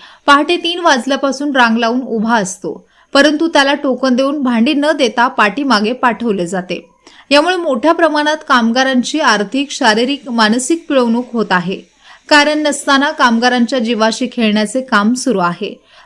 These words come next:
पारदर्शकता आणण्याच्या उद्देशाने नको ते उद्योग कामगार मंडळाने करून ठेवले आहेत.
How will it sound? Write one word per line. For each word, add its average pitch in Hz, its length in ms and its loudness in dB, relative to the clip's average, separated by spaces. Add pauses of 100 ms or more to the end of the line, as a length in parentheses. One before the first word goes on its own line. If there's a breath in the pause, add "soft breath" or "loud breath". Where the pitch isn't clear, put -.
पारदर्शकता 294 720 2
आणण्याच्या 254 440 0
उद्देशाने 240 760 0
नको 226 380 0
ते 349 120 -2
उद्योग 294 420 -2
कामगार 240 380 2
मंडळाने 233 540 0
करून 220 300 -2
ठेवले 214 320 -2
आहेत. 175 280 -4